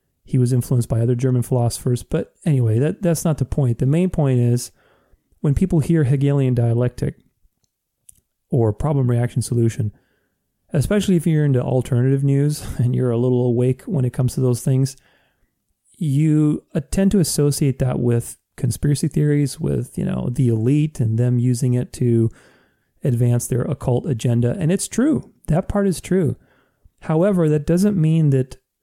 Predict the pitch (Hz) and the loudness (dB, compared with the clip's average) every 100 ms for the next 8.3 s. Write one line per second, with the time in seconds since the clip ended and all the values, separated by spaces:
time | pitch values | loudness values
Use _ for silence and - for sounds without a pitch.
0 | _ _ _ 165 127 127 127 127 139 151 | _ _ _ -2 2 2 2 0 0 0
1 | 123 110 - _ _ _ _ _ _ - | -2 -2 -10 _ _ _ _ _ _ -2
2 | 147 - 143 - - 135 127 - 135 120 | 0 0 -2 -2 -2 -2 -2 -2 -4 -2
3 | 127 113 - _ - 123 113 - - - | -2 -2 -6 _ -6 -4 -2 -4 -6 -8
4 | - 156 - 160 - - 117 113 - 139 | -8 -8 -2 0 0 0 0 -2 -2 -4
5 | 113 - 135 131 120 120 - 120 - 120 | -4 -2 0 0 2 0 -2 -6 -2 0
6 | 127 127 107 - - _ - - 139 170 | 0 -2 -6 -10 -20 _ -10 -4 -2 0
7 | 185 160 - 165 151 131 131 120 113 - | 2 0 0 2 2 2 2 0 -2 -4
8 | - 110 | -4 -4